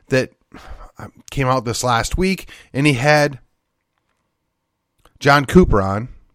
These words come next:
the lead singer of Skillet. Now, I'll be honest, I'm vaguely aware who John Cooper is. I know what Skillet is, but I don't listen to Skillet. I, I, if I'm gonna listen to heavy metal or heavy rock, I don't get much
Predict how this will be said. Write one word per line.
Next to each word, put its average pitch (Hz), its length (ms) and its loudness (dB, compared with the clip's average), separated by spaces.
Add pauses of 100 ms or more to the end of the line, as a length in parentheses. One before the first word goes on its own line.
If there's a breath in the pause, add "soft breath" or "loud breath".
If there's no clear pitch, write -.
the 120 140 2
lead 113 300 -2
singer 123 320 0
of 98 100 -2
Skillet. - 500 -2
Now, 120 260 2 (600 soft breath)
I'll 117 140 2
be 175 160 6
honest, 175 520 2 (440 soft breath)
I'm 135 180 2
vaguely 175 480 2
aware 147 300 2
who 143 140 0
John 123 260 -2
Cooper 139 340 -2
is. 95 320 -6 (260 loud breath)
I 139 140 2
know 139 160 4
what 135 280 0
Skillet 202 460 -2
is, 110 280 -4 (280 loud breath)
but 139 260 0
I 180 80 4
don't 185 180 2
listen 151 280 -2
to 110 60 -4
Skillet. - 440 -14
I, 117 440 -6 (340 soft breath)
I, 110 200 -16
if 151 220 -6
I'm 147 100 -4
gonna 185 140 -2
listen 185 280 -2
to 160 60 0
heavy 160 240 0
metal 135 320 0
or 113 400 0 (200 soft breath)
heavy 147 280 -2
rock, 110 460 0 (880 soft breath)
I 160 80 4
don't 185 160 2
get 160 160 0
much 147 320 -6